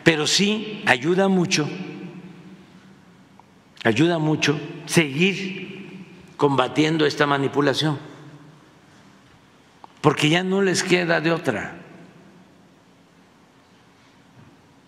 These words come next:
Y, eh, en la medida que la gente sepa, eh, cómo funciona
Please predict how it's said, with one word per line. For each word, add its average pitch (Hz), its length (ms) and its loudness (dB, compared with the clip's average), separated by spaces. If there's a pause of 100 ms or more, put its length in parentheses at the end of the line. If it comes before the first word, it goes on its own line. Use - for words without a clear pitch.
(1000)
Y, 190 760 0 (680)
eh, 107 400 0
en 139 160 4
la 139 100 4
medida 147 520 0
que 139 100 0
la 127 140 4
gente 131 720 0
sepa, 123 500 0 (2750)
eh, 107 420 2
cómo 156 260 4
funciona 135 760 0